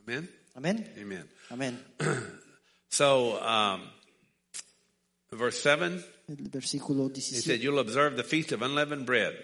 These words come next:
Speaker 2: Dice, "Guardaréis también la fiesta de los panes sin levadura.
Speaker 1: On this very day I brought you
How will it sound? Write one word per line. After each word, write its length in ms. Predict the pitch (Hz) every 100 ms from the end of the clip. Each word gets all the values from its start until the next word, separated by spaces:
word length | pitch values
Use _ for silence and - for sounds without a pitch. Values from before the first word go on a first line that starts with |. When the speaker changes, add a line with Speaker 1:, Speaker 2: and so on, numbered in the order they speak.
| - - _ 165
Speaker 2:
Dice, 200 | 165 160
"Guardaréis 420 | 147 147 160 190
también 320 | 175 165 175
la 120 | 160
fiesta 300 | 160 165 180
de 80 | 165
los 160 | 143 -
panes 320 | 156 165 170
sin 140 | 165
levadura. 420 | 147 135 135 151 120
Speaker 1:
On 80 | 113
this 260 | 165 156
very 320 | 123 151 165
day 220 | 151 147 113
I 100 | 107
brought 320 | 113 123 123 117
you 180 | 104